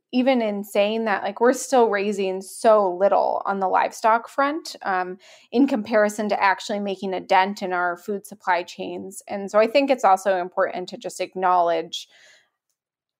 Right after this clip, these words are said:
kind of our, our smallness in the world. I think there can be a lot of, um, I don't know if self-righteousness is the right word,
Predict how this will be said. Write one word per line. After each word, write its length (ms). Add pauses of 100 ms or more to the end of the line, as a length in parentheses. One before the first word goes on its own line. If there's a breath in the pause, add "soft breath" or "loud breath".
(220)
kind 240
of 100
our, 420 (200)
our 200
smallness 840
in 180
the 80
world. 460
I 100
think 240
there 120
can 160
be 100
a 60
lot 220
of, 380
um, 520 (1700)
I 80
don't 100
know 120
if 80
self-righteousness 920
is 160
the 100
right 260
word, 300